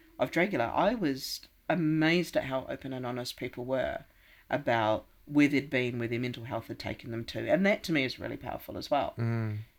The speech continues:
Speaker 1: It's saying to people, "You don't have to try to be normal. You don't have to try to look like you're coping when you're not coping.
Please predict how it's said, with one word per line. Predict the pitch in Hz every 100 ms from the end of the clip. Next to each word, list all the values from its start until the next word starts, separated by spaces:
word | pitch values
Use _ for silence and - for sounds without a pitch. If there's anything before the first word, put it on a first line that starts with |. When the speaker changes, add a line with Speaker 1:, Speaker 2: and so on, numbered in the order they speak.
| -
Speaker 1:
It's | - 156 - - - _
saying | - 147 147
to | 139
people, | - 127 - 123 120 - - _ -
"You | 160 160
don't | 160 139 143
have | 131
to | -
try | - 135 127 127 127 - _ _ _ _ _ _ _ _ _ -
to | 147 131 - -
be | 135 123 123 - -
normal. | 143 139 117
You | 120
don't | 131 135 139
have | 120
to | -
try | - - 127 127 123
to | - 139 127 123 - - -
look | 151
like | 120 120
you're | 131
coping | - 131 127 123 120
when | 123
you're | 123
not | 117 -
coping. | 120 117 123 -